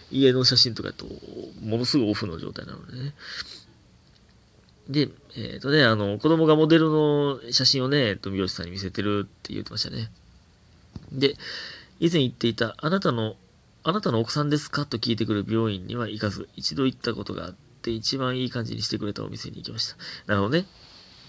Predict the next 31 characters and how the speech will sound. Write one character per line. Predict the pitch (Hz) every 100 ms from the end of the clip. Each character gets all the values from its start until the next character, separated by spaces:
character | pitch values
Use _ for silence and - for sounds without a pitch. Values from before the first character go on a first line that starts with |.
| - - 131
そ | 110
の、 | 107 98 98
髪 | 147 160
型 | 156
の | 147
モ | 165
デ | 190
ル | 190
が | 202
子 | 160
供 | 170 180 180 180 - -
や | 113
か | 131
ら、 | 196 - - - -
「あ | -
な | 117
た | 101
の |
お | 98
子 | 104
さ | 131
ん |
で | 139
す | -
か？」 | 196
と | 95
言 | 87
わ |
れ | 85
た | -
と。 | -